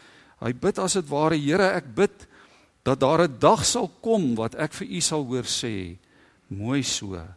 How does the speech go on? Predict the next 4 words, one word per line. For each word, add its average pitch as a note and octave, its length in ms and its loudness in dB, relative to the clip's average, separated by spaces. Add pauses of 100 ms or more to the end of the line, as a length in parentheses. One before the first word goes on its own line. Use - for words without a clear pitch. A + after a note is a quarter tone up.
(640)
goeie A#2 420 -6
en F#2+ 160 -6
getroue G#2 760 -10 (880)
dienskneg.'" F#2+ 760 -10